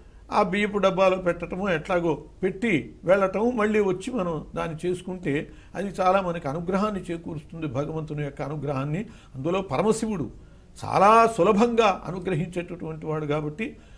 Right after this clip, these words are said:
అటువంటి ఆయన అనుగ్రహం పొందటం కోసమని మనం లింగాన్ని ఆహ్వానించుకోవటము, చక్కగా నిత్యం పూజించుకోవటము, అభిషేకం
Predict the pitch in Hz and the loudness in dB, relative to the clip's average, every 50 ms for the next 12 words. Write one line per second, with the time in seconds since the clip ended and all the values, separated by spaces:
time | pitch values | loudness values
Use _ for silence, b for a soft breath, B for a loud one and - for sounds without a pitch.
0 | B B 160 160 170 165 160 151 147 143 135 135 160 180 185 160 131 151 185 175 | B B -2 0 0 -2 -2 -2 -4 -4 -2 -2 -2 -2 -4 -4 -4 -4 -4 -2
1 | 165 165 180 170 151 - 131 151 170 190 180 196 170 151 156 151 147 - - 156 | -2 -2 -2 -2 -4 -4 -6 -6 -6 -6 -6 -6 -8 -8 -6 -6 -6 -6 -4 -6
2 | 180 247 311 - B B B B B - 143 147 151 139 135 131 135 143 160 170 | -6 -6 -8 -10 B B B B B -6 -4 -2 -2 -2 -2 -2 -2 0 2 2
3 | 175 175 170 143 131 147 156 151 160 160 160 151 143 - - - - 139 139 139 | 2 2 0 -2 -4 -4 -4 -4 -6 -6 -8 -8 -10 -10 -12 -10 -8 -8 -8 -8
4 | 135 139 170 247 254 - b b b b b b b b - - - - - - | -8 -8 -8 -8 -10 -14 b b b b b b b b -20 -20 -20 -20 -20 -20
5 | - - - 147 - - 170 156 165 170 147 131 127 - - 175 185 180 180 139 | -16 -10 -8 -8 -8 -6 -2 2 2 2 2 0 -6 -6 -6 -6 -6 -6 -6 -2
6 | 147 160 165 160 156 - - - 143 151 147 147 139 156 147 - 131 127 135 135 | -2 -2 -2 -4 -8 -12 -10 -8 -6 -6 -6 -6 -8 -10 -8 -8 -8 -8 -8 -8
7 | - 160 156 151 151 143 | -8 -8 -8 -8 -8 -10